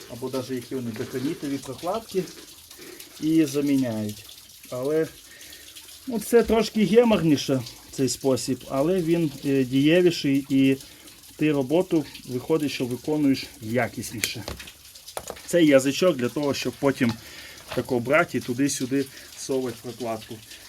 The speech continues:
Я беру канцелярський ніж ще, роблю прорізь. Вона у вас ідеальна не буде, ну, разве що ви на якомусь станку будете вирізати або ще чомусь. Ось.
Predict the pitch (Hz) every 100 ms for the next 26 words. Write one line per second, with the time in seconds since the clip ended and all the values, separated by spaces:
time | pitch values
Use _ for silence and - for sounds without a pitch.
0 | - 151 180 185 185 180 180 175 175 185
1 | 170 - 208 247 262 - 220 208 - -
2 | - - - - - - - - - -
3 | - - - - 135 160 180 180 170 143
4 | - - - - - - - - - -
5 | - 202 226 220 202 - - - - -
6 | - - - - - - - - 202 226
7 | 208 196 - 185 180 214 202 185 185 196
8 | 247 247 196 170 - - 180 147 139 -
9 | 139 135 131 139 131 131 151 139 - 123
10 | 123 117 120 127 143 170 - 98 110 107
11 | 131 117 107 107 - - - - - -
12 | - - - - - - - 127 123 117
13 | 117 -